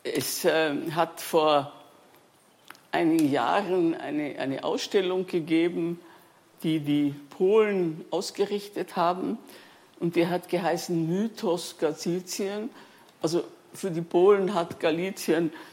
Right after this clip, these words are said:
mm, so eine Art, äh, ist ein Mythos, weil es ja das Wort nicht mehr gibt, nicht? Das, das, das, das Land, der, der Name Galiciens von der Landkarte verschwunden. Es geht die Staatsgrenze zwischen Polen und der Ukraine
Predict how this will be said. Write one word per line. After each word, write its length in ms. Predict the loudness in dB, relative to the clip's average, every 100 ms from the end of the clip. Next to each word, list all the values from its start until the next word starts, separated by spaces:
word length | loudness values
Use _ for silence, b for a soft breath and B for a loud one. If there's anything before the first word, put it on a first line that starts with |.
| B -20 -8
mm, 400 | -6 -6 -8 -6
so 160 | 0
eine 220 | 2 4 2
Art, 400 | 0 -2 -10 -6
äh, 560 | -6 -6 -8 -8 -6 -4
ist 140 | -2
ein 160 | 0 0
Mythos, 640 | 0 0 0 0 -2 -10 B B B
weil 160 | 2 4
es 100 | 4
ja 100 | 2
das 180 | 2 6
Wort 360 | 8 8 6 -2
nicht 180 | 0
mehr 140 | 0 0
gibt, 440 | 0 -4 -8 -10
nicht? 300 | -4 -4 -4
Das, 240 | -10 -10 -10
das, 220 | -12 -10 -14
das, 220 | -14 -14
das 160 | -6
Land, 340 | 0 2 2 -2 -10 -8
der, 80 | -8
der 160 | -4 -2
Name 380 | 2 2 2
Galiciens 540 | 2 0 -2 -4 -4 -2
von 160 | -2
der 100 | 0
Landkarte 520 | 2 0 0 -2 -2 -6
verschwunden. 640 | -8 -2 0 0 -4 -8 B B B
Es 100 | -2
geht 260 | -2 0 0
die 180 | -2 -2
Staatsgrenze 880 | -2 0 0 -4 -2 0 0 -4 -8
zwischen 300 | -6 -6 -2
Polen 280 | 0 2
und 180 | 0 -2
der 120 | -6
Ukraine 540 | -4 -2 0 0 -2